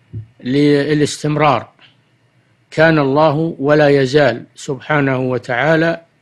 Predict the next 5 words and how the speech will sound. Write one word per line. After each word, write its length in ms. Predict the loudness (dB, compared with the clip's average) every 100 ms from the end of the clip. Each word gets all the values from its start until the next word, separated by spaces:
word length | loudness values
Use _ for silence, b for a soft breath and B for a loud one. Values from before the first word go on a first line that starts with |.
| _ _ -20 -20 _ _ -6
غفورا 680 | -6 0 2 2 0 -2
رحيما، 680 | -4 -2 -2 0 0 -2 -4 _ _ _ _ _ _ _ _ _ -6
لأن 640 | -2 0 2 2 0 -2 -10 _ _ _ _ -14
أسماء 500 | -12 -6 0 0 0
الله 500 | -2 0 0 0 -8